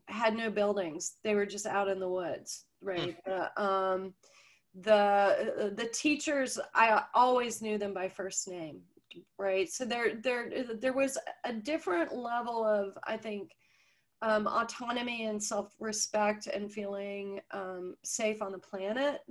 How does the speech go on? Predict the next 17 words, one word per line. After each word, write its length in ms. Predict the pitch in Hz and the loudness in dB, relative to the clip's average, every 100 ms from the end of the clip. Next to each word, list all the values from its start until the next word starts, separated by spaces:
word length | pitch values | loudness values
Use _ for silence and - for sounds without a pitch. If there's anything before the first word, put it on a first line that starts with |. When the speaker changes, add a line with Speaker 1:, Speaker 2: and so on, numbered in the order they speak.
| 202 208 | -8 -2
Speaker 1:
that, 260 | 196 208 - 202 | -2 -2 -8 -2
that 160 | 208 | 0
was 160 | 208 208 | 0 -2
just 180 | 208 - | -8 -6
part 200 | 226 185 | -6 -6
and 80 | 208 | -4
parcel 580 | 202 202 - 175 185 _ _ _ _ _ _ - - | -2 -2 -2 -4 -6 _ _ _ _ _ _ -20 -6
of 400 | - 202 196 196 - - - - - _ | 0 6 6 4 -4 -20 -20 -20 -20 _
my 280 | 220 220 220 | 2 6 6
upbringing. 520 | 220 269 226 196 202 | 4 0 0 0 0
So 180 | - 226 | -2 0
when 300 | 226 220 - | 0 0 -2
I 120 | - 233 | -4 0
made 280 | 247 277 | 4 6
it 200 | 294 - | 6 4
through, 560 | - - 240 233 233 226 | 0 -6 -4 -4 -2 -2
um, 800 | - 214 208 202 202 202 101 208 | 0 0 2 0 0 -2 -4 -6